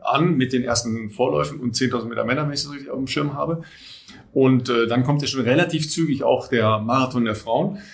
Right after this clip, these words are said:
Wir haben ja eine große Diskussion bei den letzten Weltmeisterschaften geführt, äh, die jetzt zwei Jahre her sind. Ich muss das immer wieder überlegen, weil das ist ja alles ein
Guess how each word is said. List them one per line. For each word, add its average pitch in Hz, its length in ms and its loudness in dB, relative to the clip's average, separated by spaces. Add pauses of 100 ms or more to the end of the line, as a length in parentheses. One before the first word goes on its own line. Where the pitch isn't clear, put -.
(360)
Wir 120 160 6
haben 151 120 4
ja 135 100 4
eine 123 400 0
große 135 480 2
Diskussion 131 580 0
bei 120 140 4
den 113 160 -2
letzten 117 260 -2
Weltmeisterschaften 131 640 -2
geführt, 139 500 -2
äh, 107 240 -6
die 113 440 -2
jetzt - 480 -4
zwei 113 220 2
Jahre 131 180 0
her 127 140 -2
sind. 131 120 -2
Ich 110 80 2
muss 107 160 0
das 104 80 -8
immer 113 200 -4
wieder 104 140 0
überlegen, 101 360 0
weil 85 100 -8
das 92 240 -6
ist 104 240 -4
ja 113 120 -2
alles 104 100 2
ein 101 60 4